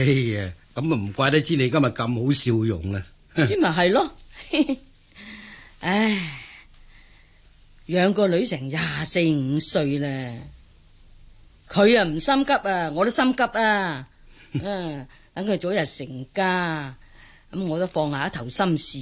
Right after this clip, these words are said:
Speaker 2: 吖嘛。
Speaker 1: 不過噉啊，
Speaker 2: 點啊？
Speaker 1: 而家就唔興排八字啊、算命啊呢啲噉嘅嘢㗎啦。下次就唔好再搵盲公炳啦。
Speaker 2: 切，我做我嘅事，人哋唔興啊，人哋嘅事，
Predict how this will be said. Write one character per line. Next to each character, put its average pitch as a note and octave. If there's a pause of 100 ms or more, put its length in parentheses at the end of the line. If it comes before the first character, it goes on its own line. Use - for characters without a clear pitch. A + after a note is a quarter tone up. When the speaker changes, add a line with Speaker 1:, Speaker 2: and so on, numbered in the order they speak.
Speaker 2:
吖 E3
嘛。 C3
Speaker 1:
不 D3
過 B2+
噉 B2+
啊， A#2+
Speaker 2:
點 C#3+
啊？ C#3+
Speaker 1:
而 A#2
家 D3
就 C3+
唔 A2+
興 D3
排 G#2+
八 C3+
字 B2+
啊、 C3 (160)
算 -
命 C3
啊 C3
呢 D3+
啲 D3
噉 C#3
嘅 D3+
嘢 B2
㗎 B2+
啦。 A2+ (320)
下 A#2+
次 C3+
就 B2+
唔 G#2
好 D3
再 C3+
搵 C3
盲 A2+
公 D3
炳 C3+
啦。 B2 (220)
Speaker 2:
切， D#4 (1200)
我 A#3
做 A3+
我 A#3
嘅 B3+
事， G#3+ (680)
人 F#3+
哋 G3+
唔 F3+
興 C4
啊， -
人 D#3
哋 F3
嘅 G#3
事， F#3